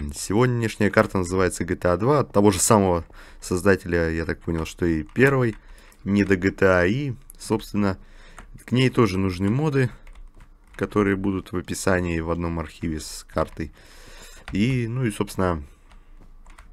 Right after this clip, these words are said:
давайте начнем. Вот такое вот меню. Ну и прежде чем мы начнем карту, я тут недавно писал, что вот мой напарник, э, по Майнкрафту, вот этот, э, Андрей, э, я писал недавно, что мы там с ним помирились, все такое, но, к огромнейшему сожалению,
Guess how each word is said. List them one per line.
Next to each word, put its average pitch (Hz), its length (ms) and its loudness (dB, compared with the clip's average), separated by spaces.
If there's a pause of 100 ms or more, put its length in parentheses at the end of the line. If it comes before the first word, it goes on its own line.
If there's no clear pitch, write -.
(640)
давайте 90 340 0
начнем. 87 460 -2
Вот 82 100 -4
такое 87 380 2
вот - 100 -8
меню. 120 320 0 (540)
Ну 104 80 2
и 110 60 6
прежде 110 280 2
чем 107 240 2
мы 104 220 2
начнем 101 360 0
карту, - 280 4
я 95 80 4
тут 101 200 -4
недавно 98 300 4
писал, 95 480 2 (920)
что - 220 2
вот 92 200 2
мой 92 300 0
напарник, 90 680 0 (680)
э, 78 80 -4
по 104 200 6
Майнкрафту, 95 560 4
вот 90 100 0
этот, 85 320 0
э, 85 220 2
Андрей, 131 420 0 (260)
э, 90 220 0
я 98 220 2
писал 101 360 4
недавно, 90 380 2
что - 160 -10
мы 92 80 0
там 87 160 -2
с - 100 -10
ним 90 120 0
помирились, 120 500 0
все - 160 -4
такое, 117 340 4
но, 113 200 2
к - 140 -10
огромнейшему 104 600 0
сожалению, 101 480 0